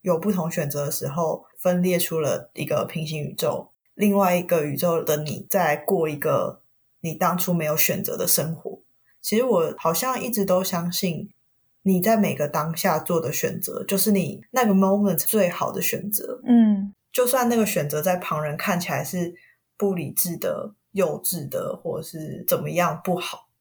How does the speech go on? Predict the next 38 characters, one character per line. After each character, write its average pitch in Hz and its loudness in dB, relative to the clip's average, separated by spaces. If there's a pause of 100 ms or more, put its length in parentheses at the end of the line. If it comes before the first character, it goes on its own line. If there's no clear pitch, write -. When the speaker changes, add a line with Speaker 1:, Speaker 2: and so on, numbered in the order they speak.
(220)
Speaker 1:
但 196 2
是 180 -4 (220)
那 208 4
个 165 2
是 180 -4
我 - -4 (320)
当 160 -2
下 160 -2
的 - -8
状 - -2
态 - -4
嘛。 - -12
Speaker 2:
嗯。 214 6
Speaker 1:
那 208 2
我 185 0
觉 185 0
得 240 2
自 277 -2
己 170 -4
做 190 0
选 - -4
择 - -4
本 - -4
身 165 -4
就 170 -4
是 180 -4
一 147 -2
件 - -2 (280)
有 143 -2
价 160 0
值 - -6
而 - -2
且 - -2
勇 - -4
敢 - -6
的 196 -8
事 - -6
情， - -4